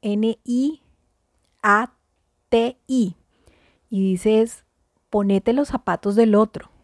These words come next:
Es una asociación integrada por personas con síndrome de Down, familiares y amigos, y ella, por ejemplo, es una estudiante de, de medios, de medios audiovisuales, es productora. Y, mm,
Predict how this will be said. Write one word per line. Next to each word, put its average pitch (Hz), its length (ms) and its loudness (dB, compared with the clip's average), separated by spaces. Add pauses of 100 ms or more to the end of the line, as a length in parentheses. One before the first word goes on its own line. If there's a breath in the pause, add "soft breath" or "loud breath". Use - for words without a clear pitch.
(160)
Es 180 140 -12
una 185 140 -4
asociación 190 640 -4
integrada 196 720 0
por 247 160 -6
personas 175 400 -8
con 165 160 -10
síndrome 180 420 0
de 254 60 4
Down, 226 320 0 (760)
familiares 175 680 -2
y 233 40 0
amigos, 233 560 0 (440)
y 220 720 0 (360)
ella, 214 200 0
por 240 120 -4
ejemplo, 214 320 -2
es - 80 -8
una 226 140 2
estudiante 214 720 -2
de, 175 440 -4
de 180 160 -6
medios, 208 420 0
de 175 80 -6
medios 180 320 -2
audiovisuales, 214 720 -2
es 165 100 -12
productora. 214 640 2 (1200)
Y, 254 360 2
mm, 240 340 2